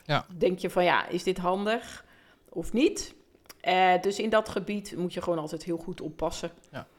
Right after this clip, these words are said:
Speaker 1: Ik vond Puros trouwens ook, eh, dat was ook echt een, echt een fanta-, hebben wij ook heel mooi, eh, eh, veel, eh, eh, veel woestijnolifanten daar gezien. Eh,
Speaker 2: Ja.
Speaker 1: die, die zijn daar. Eh, we hebben daar een dag met een gids, eh, met de gids rondgereden. Ik vond het ook echt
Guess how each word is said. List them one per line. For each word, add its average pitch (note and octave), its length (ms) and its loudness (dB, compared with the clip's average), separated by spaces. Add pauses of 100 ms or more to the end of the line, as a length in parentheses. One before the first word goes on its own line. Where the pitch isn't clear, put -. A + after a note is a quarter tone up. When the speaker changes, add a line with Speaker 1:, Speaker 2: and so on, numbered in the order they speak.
(320)
Speaker 1:
Ik D3+ 120 -2
vond E3 180 4
Puros E3 340 4
trouwens C3+ 260 6
ook, B2 260 4
eh, A#2+ 140 4
dat A#2+ 100 0
was C3 180 0
ook C3 140 -4
echt - 300 4
een, A#2 240 -8
echt B2 220 -4
een B2 60 -10
fanta-, C3 360 -4
hebben C3+ 260 -2
wij C3+ 200 4
ook C3 200 -2
heel C3+ 400 2
mooi, B2+ 360 0
eh, B2+ 260 -2
eh, C3+ 40 -6 (380)
veel, D#3 400 6
eh, C3+ 140 10 (100)
eh, C3+ 220 0
veel D3 240 0
woestijnolifanten E3 880 4
daar D#3 160 0
gezien. D3+ 340 -4 (160)
Eh, C3+ 120 -6 (340)
Speaker 2:
Ja. C#3 140 2 (120)
Speaker 1:
die, B2+ 240 -6
die B2+ 160 -8
zijn B2+ 220 0
daar. C#3 300 4 (280)
Eh, B2+ 320 -4
we - 280 -14
hebben B2+ 180 -4
daar C3 180 4
een B2 100 -4
dag C3 200 4
met C3 140 -4
een A#2+ 60 -10
gids, - 420 -2
eh, C#3 180 0
met C3 140 -8
de - 60 -14
gids D#3 200 -6
rondgereden. C3+ 760 6
Ik - 180 -6
vond B2+ 160 -10
het - 100 -6
ook - 120 -10
echt B2+ 240 0